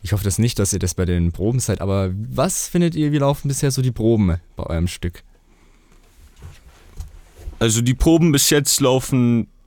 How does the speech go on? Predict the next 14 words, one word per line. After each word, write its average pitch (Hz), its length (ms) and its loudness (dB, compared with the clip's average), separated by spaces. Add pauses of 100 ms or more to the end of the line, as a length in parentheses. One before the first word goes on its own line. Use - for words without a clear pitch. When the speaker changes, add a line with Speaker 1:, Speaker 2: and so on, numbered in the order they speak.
Speaker 2:
sehr 123 320 2
gut 135 300 2
eigentlich, 139 600 2
also 117 480 2
wir 117 160 0
sind 117 220 2
gut 135 220 2
im 120 140 0
Zeitplan 131 640 2
und 117 220 2
es - 160 0
macht 120 260 0
wirklich 120 320 0
Spaß. - 580 0